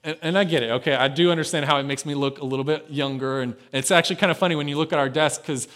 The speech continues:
Dave has a very pristine, nicely ordered desk, and mine is just cluttered everywhere. There's books all over the place. There's toys. There's papers. It's, it's a whole mess, all right? But every one of those toys are not really toys. And no, I don't mean anything nerdy like, "Oh, they're collectibles," all right? No.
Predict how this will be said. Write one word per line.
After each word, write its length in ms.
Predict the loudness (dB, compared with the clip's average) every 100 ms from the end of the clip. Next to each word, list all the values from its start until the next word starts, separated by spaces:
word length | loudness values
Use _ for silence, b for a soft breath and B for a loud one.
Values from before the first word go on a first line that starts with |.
| B
Dave 240 | 0 2 2
has 140 | 0
a 20 |
very 180 | 0 0
pristine, 760 | -2 -6 -8 -6 -4 -2 -2 -2
nicely 400 | -2 -4 -4 -4
ordered 300 | -4 -6 -2
desk, 280 | -2 -2 -4
and 80 | -6
mine 220 | -6 -6
is 140 | -8
just 180 | -10 -12
cluttered 400 | -8 -4 -4 -6
everywhere. 380 | -6 -6 -6 -6
There's 160 | -8
books 280 | -10 -12 -10
all 120 | -8
over 100 | -8
the 80 | -8
place. 240 | -10 -10 -12
There's 140 | -18
toys. 480 | -14 -12 -10 -10 -14
There's 120 | -18
papers. 440 | -12 -12 -10 -14
It's, 140 | -16 -20 b b b
it's 160 | -8
a 60 | -6
whole 180 | -8 -10
mess, 380 | -12 -16 -20 -18 -12
all 80 |
right? 220 | -8 -8 -10 b b b _ _ _ _ -10
But 200 | -8 -4
every 200 | -2 -2
one 220 | -2 -4
of 100 | 0
those 340 | 0 -2 -6
toys 400 | -10 -4 -4 -4
are 40 | -6
not 180 | -6
really 160 | -6 -10
toys. 320 | -10 -14 -14
And 160 | -20 -20 -14
no, 240 | -8 -6
I 60 | -4
don't 140 | -6
mean 180 | -6 -6
anything 320 | -8 -8 -8
nerdy 260 | -8 -8 -8
like, 200 | -10 -8
"Oh, 100 | -8
they're 140 | -8
collectibles," 800 | -12 -14 -14 -14 -16 -18 -20 -20 -16
all 100 | -8
right? 300 | -6 -4 -6
No. 220 | -4 -6